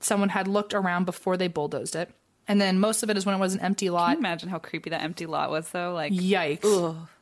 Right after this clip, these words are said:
Speaker 1: And then apparently underneath this entire building the whole time were tunnels in between all the buildings that are called the catacombs.
Speaker 2: Oh, man.
Speaker 1: So apparently the catacombs are also
Speaker 2: We love a
Speaker 1: haunted.
Speaker 2: good haunted tunnel.
Speaker 1: Love a good catacomb.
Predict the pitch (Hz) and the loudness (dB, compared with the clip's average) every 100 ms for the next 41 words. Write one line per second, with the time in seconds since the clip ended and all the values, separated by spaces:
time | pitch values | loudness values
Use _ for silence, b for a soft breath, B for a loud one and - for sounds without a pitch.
0 | _ 208 214 214 208 202 - 202 - 269 | _ 2 4 4 4 2 0 -4 0 2
1 | 330 302 247 214 208 202 233 - 196 202 | 2 2 2 4 4 4 2 0 0 0
2 | 196 196 214 208 202 202 190 185 196 - | 0 0 0 0 0 0 -2 0 -2 -2
3 | 180 175 185 B B B 180 180 - 302 | -2 -2 -4 B B B -4 -2 0 2
4 | 226 185 202 - - 208 208 220 202 180 | 4 2 0 -4 0 2 2 2 2 2
5 | 175 240 254 202 190 - 196 190 180 190 | 0 0 2 2 0 0 0 0 0 0
6 | 175 165 - 208 196 160 95 110 190 - | 0 -4 -2 -2 -2 -6 -6 -4 -6 -6
7 | B B B B 190 185 185 202 196 196 | B B B B 0 0 0 2 2 4
8 | 226 220 190 175 - 208 202 170 170 156 | 2 4 2 0 -2 -2 -2 -2 0 -2
9 | - 170 175 185 185 185 180 185 190 180 | -2 0 0 2 0 0 0 -2 -2 -4
10 | 214 214 165 175 202 208 196 180 165 165 | -4 -2 -2 -2 0 2 2 -2 -2 -4
11 | 131 - - 202 | -4 -6 -6 -6